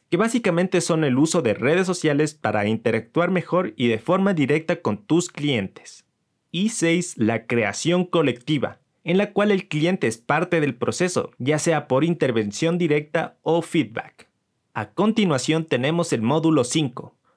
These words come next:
nuestras fuentes de ingresos. Esta parte representa las formas en las que transformamos el módulo uno, es decir, nuestro segmento, en ventas o ingresos. Dentro de las fuentes de ingresos tenemos las más comunes:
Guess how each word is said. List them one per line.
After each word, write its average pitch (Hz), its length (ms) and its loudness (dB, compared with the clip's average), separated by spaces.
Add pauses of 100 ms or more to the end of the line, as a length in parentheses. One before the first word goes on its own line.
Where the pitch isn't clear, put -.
(120)
nuestras 127 520 0
fuentes 180 420 0
de 151 80 2
ingresos. 117 580 -2 (440)
Esta 196 280 -2
parte 214 260 0
representa 151 640 -2
las 107 240 -2
formas 156 380 -2
en 107 80 -2
las 98 100 -4
que - 120 -6
transformamos 117 760 -2
el 95 80 -2
módulo 151 480 2
uno, 139 340 0 (220)
es 123 200 0
decir, 135 280 2
nuestro 131 400 0
segmento, 165 720 -2
en 117 240 0
ventas 190 560 0
o 143 180 4
ingresos. 147 640 -2 (600)
Dentro 202 240 2
de 233 80 4
las 147 180 2
fuentes 156 480 0
de 117 80 0
ingresos 127 640 0
tenemos 127 420 -2
las 101 220 -2
más 151 240 -2
comunes: 151 540 -2